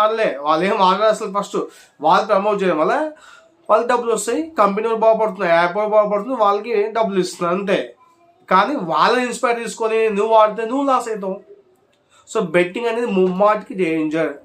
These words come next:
డబ్బులు ఎవరికి ఊరికే రావు. So, ఎట్టి పరిస్థితుల్లో బెట్టింగ్ అనేది ఆడదు అసలు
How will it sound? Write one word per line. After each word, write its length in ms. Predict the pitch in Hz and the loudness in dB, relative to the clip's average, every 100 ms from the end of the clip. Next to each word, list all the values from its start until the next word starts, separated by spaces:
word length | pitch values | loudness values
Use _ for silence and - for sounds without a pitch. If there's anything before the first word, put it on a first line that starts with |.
| 151 | -4
డబ్బులు 280 | 156 165 185 160 | -2 -2 -2 -2
ఎవరికి 280 | 165 185 175 | -2 -4 -4
ఊరికే 200 | 151 160 143 | -6 -6 -6
రావు. 320 | 139 135 143 147 - - - - _ _ - | -4 -6 -6 -8 -10 -18 -20 -20 _ _ -12
So, 60 | 190 | -6
ఎట్టి 240 | 170 - 208 185 | -6 -6 -8 -4
పరిస్థితుల్లో 640 | 185 175 202 180 208 202 175 277 - - - - - _ _ - 143 | -2 -2 -6 -6 -4 0 0 -2 -6 -18 -14 -16 -16 _ _ -8 -2
బెట్టింగ్ 320 | 165 202 202 | -2 -2 -2
అనేది 280 | 202 208 233 156 - - _ _ _ 151 165 | 0 0 -2 -2 -6 -14 _ _ _ 0 2
ఆడదు 240 | 214 220 | 2 0
అసలు 160 | 185 165 | -4 -6